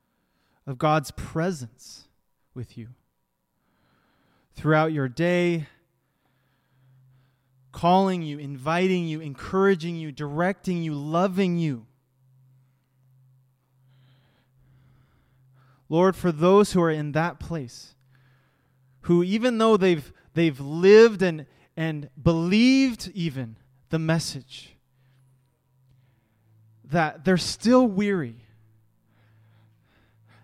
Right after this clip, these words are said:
that they've been thinking of you as a, as a taskmaster to, to appease versus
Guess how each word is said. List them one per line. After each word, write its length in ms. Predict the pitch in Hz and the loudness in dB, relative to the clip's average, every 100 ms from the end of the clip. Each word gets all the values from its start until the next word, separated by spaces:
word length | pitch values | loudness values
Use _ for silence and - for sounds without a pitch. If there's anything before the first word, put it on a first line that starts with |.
| _ | _
that 140 | 165 165 | -4 2
they've 200 | 190 165 | 2 2
been 260 | 202 185 - - | 0 0 -10 -20
thinking 520 | - 226 254 247 233 | -2 0 0 -2 0
of 140 | 226 185 | 0 2
you 300 | 220 226 220 | 2 4 4
as 200 | 185 170 | 2 2
a, 200 | 160 147 - - | -2 -4 -12 -4
as 140 | 180 | -2
a 80 | 185 | -2
taskmaster 1120 | - - 202 202 - - 190 190 190 - 196 180 | -4 -4 0 0 -2 -8 -2 0 0 -4 -4 -4
to, 320 | - 190 165 _ - - | -4 -6 -6 _ -20 -12
to 220 | - 202 | -6 -4
appease 960 | 196 - - 214 220 214 180 143 - - _ _ _ - | -2 -2 -2 0 0 0 -2 -8 -16 -18 _ _ _ 0
versus 420 | 202 208 208 | 2 2 0